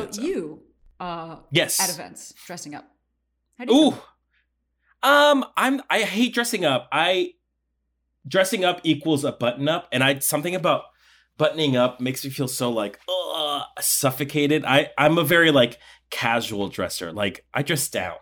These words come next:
Speaker 1: That's,
Speaker 2: Mm.
Speaker 1: that's what I do. Sweatpants, sweatshirts. I'm a sweatshirt and shorts kind of person. That, that's where I live. That's, like, sort of my, my costume, you know? Um,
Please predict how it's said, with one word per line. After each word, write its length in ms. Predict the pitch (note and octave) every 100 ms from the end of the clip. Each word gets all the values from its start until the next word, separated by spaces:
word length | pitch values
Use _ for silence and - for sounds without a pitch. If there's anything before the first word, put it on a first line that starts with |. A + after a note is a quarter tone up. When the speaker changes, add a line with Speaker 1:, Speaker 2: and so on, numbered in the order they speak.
| _
Speaker 1:
That's, 380 | F#2+ C3+ F3+ F3
Speaker 2:
Mm. 40 | -
Speaker 1:
that's 200 | C#3 -
what 100 | G2
I 60 |
do. 180 | E2+ - - _ - - -
Sweatpants, 1040 | - E3+ D3 E3 D#3 D#3 - - - - _ _
sweatshirts. 1080 | - - C#3 D3 - D#3 C#3+ C3+ - - - - - -
I'm 240 | C#3+ G3 E3
a 140 | B2
sweatshirt 1200 | A2+ - - C#3+ B2+ C#3 D3 - - D3+ C#3 C#3 - -
and 220 | A#2 A2
shorts 580 | - C3 A2+ A2 - -
kind 220 | B2 G2
of 60 | F2+
person. 440 | G#2 F2+ - E2
That, 300 | F#2 B2 B2+ -
that's 320 | C3 D#3 -
where 200 | C3 A#2
I 80 | G2+
live. 340 | G2 F2 D#2+
That's, 340 | A#2 A#2 - C3+
like, 160 | A2
sort 240 | - A2 G2+
of 60 |
my, 220 | G2 F#2 - - -
my 120 | A2
costume, 640 | - B2+ G#2+ - - B2 - -
you 120 | G#2
know? 300 | G#2+ A2 E3 - - - -
Um, 560 | B2 B2 A#2 G#2+ G2+